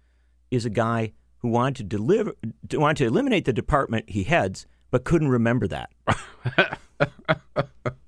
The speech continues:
Speaker 2: Right. That sums up, that sums up Rick Perry. Okay.
Speaker 1: Yeah.
Speaker 2: Ben Carson
Speaker 1: I, Ben
Speaker 2: in
Speaker 1: Carson
Speaker 2: housing.
Speaker 1: didn't want the job. He, I write
Speaker 2: Yeah.
Speaker 1: about this in the book. He, his
Speaker 2: Yeah.
Speaker 1: people sent signals he didn't want it. Um, and I think there's a reason why they wanted him.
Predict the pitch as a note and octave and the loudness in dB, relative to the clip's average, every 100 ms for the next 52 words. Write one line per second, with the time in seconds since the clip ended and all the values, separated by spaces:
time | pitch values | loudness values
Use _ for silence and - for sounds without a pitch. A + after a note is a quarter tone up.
0 | - - - G#2+ - - - - E3+ - | -14 -12 -10 -8 -8 -12 -16 -20 -16 -4
1 | C3 B2+ D#3 B2+ A#2 G#2 - - C3+ C3 | -2 2 2 2 2 0 -4 -2 0 2
2 | C3 A2+ F#2+ A2 G2 G#2+ D#2+ A#1 - E2 | 2 2 2 2 2 2 2 0 -6 -4
3 | E2+ D#2+ - _ _ - D#3 D3+ C3+ B2+ | -2 -4 -8 _ _ 0 2 2 2 2
4 | B2+ D3 D3+ _ - _ _ _ - C#3+ | 0 -6 -8 _ -20 _ _ _ -2 0
5 | C#3+ B2+ D3 B2+ B2+ F3+ F3+ G#3 B3 G#3+ | 2 4 4 4 4 2 4 2 2 0
6 | G#2 D2+ - B2+ - B2 D3+ - D#3 C#3 | -2 -4 -2 -2 2 4 4 4 2 2
7 | D3 C#3+ B3 - B2+ A#2+ B2+ C#3 D3 C#3 | 0 0 0 0 0 2 2 2 0 -2
8 | C#3+ B2+ C#3 C3+ B2 B2+ B2+ C#3+ F#3+ - | -2 -2 -2 0 0 0 0 0 -2 -4
9 | - - - _ A#2 A2+ A2+ A#2 B2+ B2 | -10 -20 -20 _ 0 0 0 -2 -4 -2
10 | A#2+ B2 A#2 B2 C3+ B2 B2+ C3 B2 A#2 | -2 -2 -2 -2 -2 -2 -2 -2 0 0
11 | B2 B2 A#2 - E3 D2+ | 0 -2 -4 -6 -6 -6